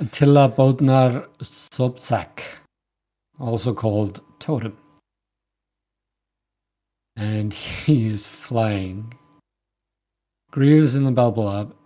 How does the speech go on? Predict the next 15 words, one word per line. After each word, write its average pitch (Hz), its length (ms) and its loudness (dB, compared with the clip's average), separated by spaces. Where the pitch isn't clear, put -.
with 104 520 -10
outmaneuver, 113 920 -4
outmaneuver, 110 600 -4
impervium, 104 720 -6
plating, 98 380 -8
and 92 120 -12
Solace 151 460 -8
one. 110 240 -12
Cad 120 380 -2
Bane 120 560 -2
in 107 160 -4
the 104 80 -4
Rogue 110 200 -4
class 104 300 -6
Starfighter. 98 640 -10